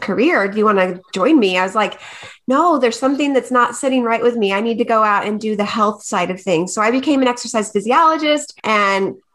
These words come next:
went around the world, you know, launching programs, cardiac rehab. I did it all for twenty years and came full circle back to this group of people and was like, "Wow,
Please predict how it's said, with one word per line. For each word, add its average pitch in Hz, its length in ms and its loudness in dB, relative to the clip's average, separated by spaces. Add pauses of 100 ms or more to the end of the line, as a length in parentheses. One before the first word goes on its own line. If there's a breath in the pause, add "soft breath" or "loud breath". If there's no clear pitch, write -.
went 240 300 0
around 220 160 2
the 196 80 -2
world, 262 560 2
you 202 80 -2
know, 185 80 2
launching 226 380 0
programs, 247 720 0 (140)
cardiac 233 360 0
rehab. 233 280 2
I 240 80 0
did 330 140 -2
it - 280 -2
all 190 380 2
for - 180 -2
twenty 208 320 2
years 147 420 0 (560 loud breath)
and 214 220 0
came 240 260 4
full 240 160 2
circle 233 440 0
back 185 260 -2
to - 100 -12
this 196 220 -4
group 196 180 -2
of 180 80 -2
people 202 580 0
and 196 120 0
was 185 160 0
like, 185 240 -4
"Wow, 208 480 0